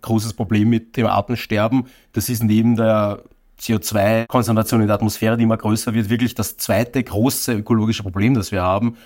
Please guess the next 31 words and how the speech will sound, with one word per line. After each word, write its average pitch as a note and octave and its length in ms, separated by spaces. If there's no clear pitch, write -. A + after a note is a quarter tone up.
Und A#2 180
da F2+ 120
hat A2 240
diese G#2+ 160
Verordnung G#2 340
einfach G2 180
Potenzial, G#2+ 800
dass G2 180
da G2+ 360
dagegen G#2 340
was - 260
geschieht. G2+ 540
Ja, F#2+ 280
also F2+ 160
es F#2 120
ist - 420
beides. G#2 560
Ja, A2 100
es A2 160
ist - 300
wahltaktisch, C#3+ 720
aber A#2 140
deshalb A2 560
nicht A#2 180
automatisch G2 720
irgendwie F#2+ 580
schlecht, - 580
würde F#2+ 140
ich - 100
mal - 100
sagen. - 320